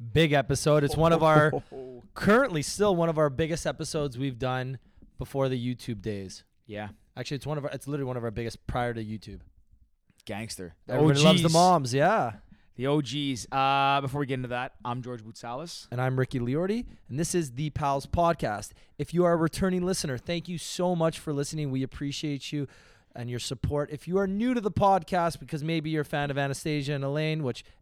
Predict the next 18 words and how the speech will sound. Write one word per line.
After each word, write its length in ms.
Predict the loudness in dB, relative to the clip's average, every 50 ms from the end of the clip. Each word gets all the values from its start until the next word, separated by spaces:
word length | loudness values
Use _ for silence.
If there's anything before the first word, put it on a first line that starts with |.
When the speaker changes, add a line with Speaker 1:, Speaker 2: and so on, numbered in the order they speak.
| -4
Speaker 1:
everybody 460 | -4 -2 -2 -2 -2 -2 -2 0 0
is, 160 | -2 -2 -4 -6 _ _ _ -10
we 120 | -8 -8
thank 460 | -8 -6 -2 0 2 2 2 0 -2 -2
you. 180 | -2 -2 -2
Please 500 | -4 -8 -10 -8 -6 -6 -6 -6 -8 -10 -14 -18 _ -20 -20 -20 -10
remember 560 | -6 -6 -4 -2 -2 -2 -2 0 0 -2 -2
to 220 | -2 -4 -8 -8 -8
subscribe. 640 | -8 -8 -10 -10 -10 -8 -4 -2 -2 -2 -2 -4
We'd 140 | -4 -6 -6
me-, 140 | -8 -10 -8
it 80 | -8 -6
would 180 | -6 -6 -6 -6
mean 160 | -6 -6 -6
the 80 | -6
world 400 | -6 -4 -2 -2 -2 -2 -4 -8 _ _ _ _ _ _ _ -10
to 200 | -8 -6 -6 -6
us. 380 | -6 -8 -12 -16 -16 -18 -20